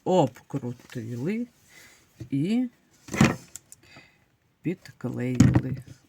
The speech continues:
Бежевий. Так, як, якби була бежева тканина, то можна було білий покласти. Але так як у нас тканина біла, тому ми кладемо бежевий, щоб не зливалось. Отже,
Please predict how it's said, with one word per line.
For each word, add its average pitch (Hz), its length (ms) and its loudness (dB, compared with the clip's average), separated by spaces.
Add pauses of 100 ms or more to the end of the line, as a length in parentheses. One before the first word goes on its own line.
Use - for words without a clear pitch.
Бежевий. 127 680 0 (840)
Так, 127 240 -8
як, 151 120 -6 (500)
якби 156 340 -2
була 185 420 0 (360)
бежева 190 460 0
тканина, 220 760 2
то 135 120 -4
можна 160 320 0
було 262 260 0
білий 147 420 2
покласти. 131 680 -8
Але 165 180 -2
так 180 340 -2
як 175 220 -6
у 175 40 -6
нас 170 320 0 (300)
тканина 143 680 0 (460)
біла, 139 680 0 (520)
тому 151 360 0
ми 180 120 2
кладемо 165 400 -2
бежевий, 139 400 -2
щоб 135 200 -6
не 147 180 2
зливалось. 139 640 -8 (560)
Отже, 127 420 -6